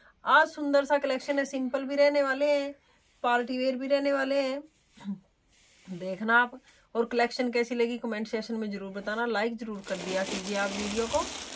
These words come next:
और अगर आपने चैनल को सब्सक्राइब नहीं किया है, सब्सक्राइब कर लीजिए, बेल के निशान को all पर प्रेस कर लीजिए, ताकि जब भी वीडियो डालूं उसका नोटिफिकेशन आपके पास आ जाए।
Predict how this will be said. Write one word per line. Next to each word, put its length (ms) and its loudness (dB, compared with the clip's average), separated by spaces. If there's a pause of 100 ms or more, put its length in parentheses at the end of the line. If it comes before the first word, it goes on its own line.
(280)
और 80 4
अगर 220 6
आपने 340 6
चैनल 320 0
को 100 -2
सब्सक्राइब 500 -2
नहीं 200 0
किया 160 -2
है, 60 0
सब्सक्राइब 500 -4
कर 160 -4
लीजिए, 340 -4
बेल 220 -2
के 120 -2
निशान 320 -2
को 100 -2
all 180 2
पर 140 -6
प्रेस 280 -6
कर 160 -6
लीजिए, 280 -4
ताकि 260 -4
जब 200 -6
भी 120 -6
वीडियो 220 -2
डालूं 280 0
उसका 220 -6
नोटिफिकेशन 640 -8
आपके 220 -8
पास 300 -8
आ 80 -8
जाए। 220 -10